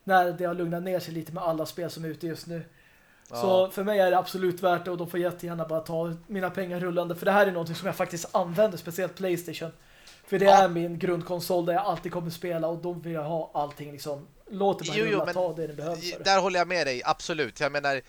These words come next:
Speaker 2: eh, Playstation Store eller Playstation Plus-medlemskapet,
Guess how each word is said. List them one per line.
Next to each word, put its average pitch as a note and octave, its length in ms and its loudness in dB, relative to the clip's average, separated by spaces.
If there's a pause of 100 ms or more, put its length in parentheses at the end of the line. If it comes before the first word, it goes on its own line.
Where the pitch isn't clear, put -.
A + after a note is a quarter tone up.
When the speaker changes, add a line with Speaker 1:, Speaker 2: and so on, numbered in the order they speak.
(200)
Speaker 2:
eh, C#3+ 420 -4 (520)
Playstation E3 520 0
Store D3 260 -2
eller C3+ 100 -8
Playstation D3 400 -4
Plus-medlemskapet, D3 1160 -2